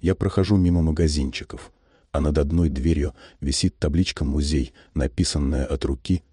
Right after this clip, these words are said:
неровными буквами. Я толкаю дверь и захожу внутрь, хотя бы только для того, чтобы опередить надвигающийся ливень, и оказываюсь в месте, которое на первый взгляд кажется обычной гостиной, и на второй тоже, и на третий,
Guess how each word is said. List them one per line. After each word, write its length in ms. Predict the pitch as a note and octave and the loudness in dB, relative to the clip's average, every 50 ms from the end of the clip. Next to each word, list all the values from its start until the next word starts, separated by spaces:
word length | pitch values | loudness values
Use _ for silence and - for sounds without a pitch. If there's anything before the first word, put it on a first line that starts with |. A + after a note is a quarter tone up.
| _ | _
неровными 520 | - C#2 B1 D2+ D#2 D2 C#2 D2 C#2+ C#2+ C#2 | -4 -2 0 0 0 0 0 0 -2 -2 -2
буквами. 540 | C2+ C2+ - - - - - B1+ C#2 - - _ _ _ _ _ _ _ _ _ _ _ _ _ _ _ _ _ _ _ - | -2 -4 -6 -6 -6 -6 -8 -8 -8 -12 -16 _ _ _ _ _ _ _ _ _ _ _ _ _ _ _ _ _ _ _ -2
Я 180 | D#2 E2+ G2 | 0 0 0
толкаю 400 | - G#2 F#2+ - - A#2+ A2 G2+ | 2 0 -2 0 0 2 2 2
дверь 320 | F2+ E2 F2+ F#2+ F#2+ - - _ _ _ | 2 2 2 2 2 0 -4 _ _ _
и 80 | - G2+ | 0 0
захожу 440 | F2+ F#2+ F#2 - G2+ F#2 F#2+ G2 F2+ | 2 2 2 2 2 2 4 2 2
внутрь, 400 | D2+ D#2+ D2+ C#2 - - - - - _ _ - - _ | 2 2 0 0 -2 -4 -8 -8 -12 _ _ -20 -20 _
хотя 260 | - - - - G2 | -6 -6 -2 0 0
бы 120 | F#2 F#2 F#2 | 0 0 0
только 280 | - F#2+ F#2 - - | 0 -2 -2 0 -2
для 160 | D2 C#2+ D2+ C#2+ | -2 0 -2 0
того, 340 | - F2 E2 F2+ G#2+ G2+ - - - | 0 0 2 2 2 2 0 -6 -14
чтобы 300 | - - - D#2 D2 D2+ | -8 -4 -2 0 0 0
опередить 440 | D2 - F2 E2 E2+ E2+ G2+ - - | 2 2 2 2 2 2 0 0 0
надвигающийся 840 | F2 D2+ D2+ D#2+ D#2+ E2 F2 F2 E2+ E2 - - E2+ - - E2+ | 0 0 2 0 2 2 4 4 2 2 0 -2 -4 -2 0 2
ливень, 380 | D#2+ D2 C#2+ C#2 C#2 C#2 C#2+ - - _ _ _ _ _ _ - | 2 2 2 0 -2 -4 -6 -8 -12 _ _ _ _ _ _ 0
и 80 | E2 | 2
оказываюсь 640 | E2 D#2 - - G2 F#2+ F#2 F2+ E2 E2 E2 - - | 2 2 2 2 0 2 2 2 2 2 2 0 -2
в 60 | D2+ | -2
месте, 360 | D2 D2+ D2+ - - - - - _ _ _ _ | 0 0 0 -2 -4 -8 -10 -12 _ _ _ _
которое 340 | - D2 - D#2+ D2+ D#2 D#2 | -4 0 0 2 2 2 2
на 140 | D#2 D2+ | 0 0
первый 300 | - - E2 D#2 D#2 D2+ | 0 0 2 2 2 0
взгляд 300 | D#2+ E2 F2 G#2 A2+ - | 0 2 2 2 2 2
кажется 420 | - - F#2+ F2+ F2+ - - F2+ D#2 | 0 0 0 0 0 -2 0 0 0
обычной 360 | D#2+ D#2+ F2+ - - F#2+ E2 | 0 0 -2 -2 -2 -2 0
гостиной, 600 | D2+ F#2 F#2 - - - - F#2 D#2+ C#2 C2 - - _ _ _ _ _ | 0 0 0 -2 -2 -2 -2 0 0 -2 -4 -6 -10 _ _ _ _ _
и 80 | - F2+ | 0 0
на 100 | E2+ D#2 | 0 0
второй 300 | - - F2 E2 F2+ F2 | 0 0 0 2 2 0
тоже, 420 | - _ - D2+ C2 B1 C2 C2+ - _ _ _ _ | 0 _ 0 0 0 0 -4 -6 -10 _ _ _ _
и 80 | - F2+ | 0 2
на 120 | F#2 F2+ | 2 2
третий, 460 | - - - C#2 B1 - - - - | 0 0 0 -2 -2 -2 -6 -8 -10